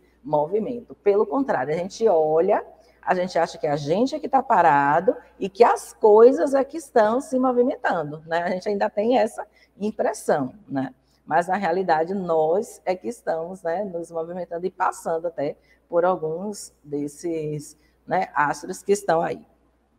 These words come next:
Então, vamos lá. Vocês vão percebendo aí agora, né, nesse videozinho, esse movimento que a Terra vai fazendo, ó, tá vendo?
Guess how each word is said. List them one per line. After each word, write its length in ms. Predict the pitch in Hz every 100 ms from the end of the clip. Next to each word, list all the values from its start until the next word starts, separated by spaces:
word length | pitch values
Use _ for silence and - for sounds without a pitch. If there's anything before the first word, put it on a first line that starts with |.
| _ _ _ _ _ _ -
Então, 220 | 185 185
vamos 300 | 202 226 220
lá. 280 | 175 82 -
Vocês 300 | - 208 208
vão 220 | 214 262 285
percebendo 460 | 226 220 165 165
aí 160 | 160 165
agora, 460 | 180 165 160 185
né, 220 | 190 208 - - _ _
nesse 340 | 165 170 185
videozinho, 960 | 160 165 180 165 160 156 156 156 196 285 - _ _ _ _ _ _ _ _ -
esse 320 | 175 190 -
movimento 840 | 214 214 269 285 262 202 196 214 226
que 240 | - 220
a 100 | 226
Terra 360 | 247 170 185 208
vai 180 | 185 185
fazendo, 540 | 233 285 175 143 143
ó, 120 | 165
tá 140 | 160 151
vendo? 340 | 190 240 370